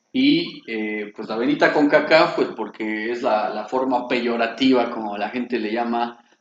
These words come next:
a, a esta confederación de, de Centro, Norteamérica y el Caribe, que pues, tiene aquel tremendo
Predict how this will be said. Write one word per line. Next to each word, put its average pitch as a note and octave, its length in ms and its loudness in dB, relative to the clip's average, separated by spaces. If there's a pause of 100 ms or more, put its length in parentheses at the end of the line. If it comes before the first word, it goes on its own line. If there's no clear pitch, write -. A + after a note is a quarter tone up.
a, G#2 1080 -2
a A2 60 -4
esta B2+ 260 -6
confederación A2+ 1160 -4 (320)
de, G#2+ 760 -2
de G#2 520 -4
Centro, A#2+ 640 -4
Norteamérica A#2 680 -2
y G#2+ 120 -2
el G2+ 180 -8
Caribe, B2 800 4 (220)
que A2 840 -4 (240)
pues, G#2+ 180 -10
tiene E3+ 460 2
aquel A#2+ 800 -2 (220)
tremendo A#2+ 1000 -4